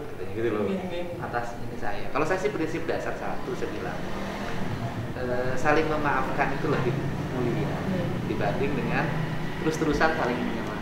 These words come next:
Speaker 1: apalagi ibu dengan anak. Urusan mbak, ibu dengan bapak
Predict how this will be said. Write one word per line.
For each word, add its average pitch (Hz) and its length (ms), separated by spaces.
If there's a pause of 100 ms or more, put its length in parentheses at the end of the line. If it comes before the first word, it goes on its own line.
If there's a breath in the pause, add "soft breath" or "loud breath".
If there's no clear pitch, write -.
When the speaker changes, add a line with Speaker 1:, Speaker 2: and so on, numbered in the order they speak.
(100)
Speaker 1:
apalagi 104 460 (320)
ibu 113 160
dengan 113 300
anak. 95 260 (640)
Urusan 139 400 (260)
mbak, 117 300
ibu 139 320 (320)
dengan 123 260
bapak 131 540